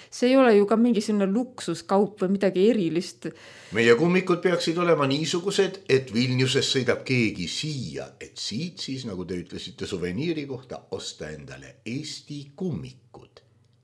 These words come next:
Speaker 1: Jah,
Speaker 2: Mis ei
Speaker 1: aga
Speaker 2: ole made in China.
Speaker 1: Aga kummiku puhul on just eelkõige tähtis jah, see vastupidavus. Sest ta on ikkagi tööjalats, et ta ei ole mingisugune moeese, millega eputada ja mida nüüd peab ei tea kusagilt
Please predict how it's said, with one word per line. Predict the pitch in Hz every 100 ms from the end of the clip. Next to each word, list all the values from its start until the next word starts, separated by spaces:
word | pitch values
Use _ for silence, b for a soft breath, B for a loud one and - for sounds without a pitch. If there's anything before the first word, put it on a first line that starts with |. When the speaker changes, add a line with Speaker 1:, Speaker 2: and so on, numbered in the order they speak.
| _ _ _ _ _
Speaker 1:
Jah, | 196 240
Speaker 2:
Mis | 208
ei | 156 156
Speaker 1:
aga |
Speaker 2:
ole | 135
made | 113 104 95
in | 95
China. | 107 95 87 73 B B B B B -
Speaker 1:
Aga | 202 214
kummiku | 269 294 254 -
puhul | 220 262 240
on | 240
just | 269 -
eelkõige | 294 240 240 269
tähtis | 285 277 240 302
jah, | 294
see | 233
vastupidavus. | 330 359 - 151 180 165 151 156 - b b b
Sest | - 190
ta | 220
on | 247
ikkagi | 240 208 240
tööjalats, | 240 330 226 175 208 165 160 -
et | -
ta | 208
ei | 220
ole | 226 190
mingisugune | 196 196 190 190 185 180 B B B B -
moeese, | 214 220 175 196 233 190
millega | 190 190 180 185 175
eputada | 208 214 180 180 185 185
ja | 185
mida | 190 196 185
nüüd | 190 190
peab | 196 190
ei | 196
tea | 214 202
kusagilt | 196 202 175 170 -